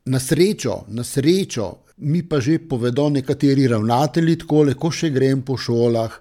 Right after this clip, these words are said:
še po-, že povedo, rečejo: "Ja, ampak veste,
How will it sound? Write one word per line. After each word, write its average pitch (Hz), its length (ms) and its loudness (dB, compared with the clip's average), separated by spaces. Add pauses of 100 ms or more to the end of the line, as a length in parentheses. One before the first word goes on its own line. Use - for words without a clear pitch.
(380)
še 170 240 2
po-, 185 160 -2
že 151 160 4
povedo, 131 500 2
rečejo: 120 460 -4
"Ja, 180 240 2 (160)
ampak 220 480 -2
veste, 131 800 -2